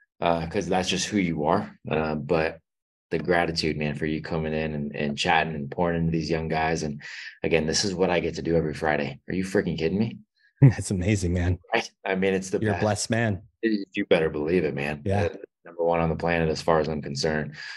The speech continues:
Speaker 1: Um, super, super appreciative. I don't want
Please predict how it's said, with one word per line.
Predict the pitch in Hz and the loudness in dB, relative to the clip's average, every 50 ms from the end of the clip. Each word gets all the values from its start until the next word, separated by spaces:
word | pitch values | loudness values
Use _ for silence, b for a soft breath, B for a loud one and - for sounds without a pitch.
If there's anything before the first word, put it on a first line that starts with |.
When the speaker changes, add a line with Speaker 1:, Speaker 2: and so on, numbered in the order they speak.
| B B - | B B -4
Speaker 1:
Um, | - 87 87 85 82 80 76 76 78 76 80 | -2 0 0 0 0 -2 -6 -8 -12 -12 -8
super, | - - - - - - - 147 143 143 120 101 | -4 -2 -2 -2 -2 0 0 -2 0 0 -2 -2
super | - - 117 113 110 104 90 | -2 -2 -4 0 2 2 2
appreciative. | 85 82 92 104 98 101 104 101 98 95 - - - | 2 0 -4 -6 -4 2 4 6 4 4 2 -2 0
I | 95 95 87 82 85 82 | 0 0 0 -4 -2 0
don't | 107 98 95 104 - - | 2 4 4 2 0 -2
want | 98 92 92 92 95 95 95 95 | -2 -2 0 2 0 0 -2 -4